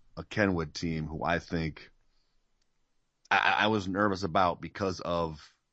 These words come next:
what was kinda transpiring. I know Darren Ames was hurt and injured for a while, but, you know, he was on the floor and, and, uh, in the Yorkville Christian loss. So I, I just think Kenwood is, is right back to where I thought they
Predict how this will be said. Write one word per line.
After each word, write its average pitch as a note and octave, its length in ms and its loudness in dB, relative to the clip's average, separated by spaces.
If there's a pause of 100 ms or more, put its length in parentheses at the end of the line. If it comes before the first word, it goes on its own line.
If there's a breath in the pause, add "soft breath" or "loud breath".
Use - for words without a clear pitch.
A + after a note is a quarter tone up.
(240)
what E2 160 -4
was D#2 120 -6
kinda F2 300 -4
transpiring. D#2 560 0
I F2 40 -6
know G2 200 4 (340)
Darren F2+ 240 2
Ames E2 280 0
was D2+ 100 -4
hurt D#2+ 380 2
and D2+ 100 -2
injured D#2 360 0
for D2+ 100 0
a C#2+ 40 2
while, D2+ 280 4
but, D2+ 200 2 (520 loud breath)
you - 80 -6
know, F2+ 80 6
he F#2+ 100 8
was G2 120 6
on F2+ 100 6
the F#2 80 2
floor E2 420 4
and, D#2 140 2
and, D2+ 360 -2 (840)
uh, C#2+ 500 0
in D2+ 120 -2
the D2+ 40 2
Yorkville D#2 280 0
Christian D2+ 340 2
loss. C#2+ 400 0 (1000)
So - 180 6
I, A2+ 280 6
I A#2 40 4
just G#2+ 180 0
think G2 180 0
Kenwood F2+ 480 0
is, D#2+ 340 -8
is E2+ 480 -8 (640)
right F#2 240 -2
back F#2 340 2
to F2 60 -6
where D#2+ 160 -4
I - 80 -6
thought E2+ 280 -4
they D2+ 100 -8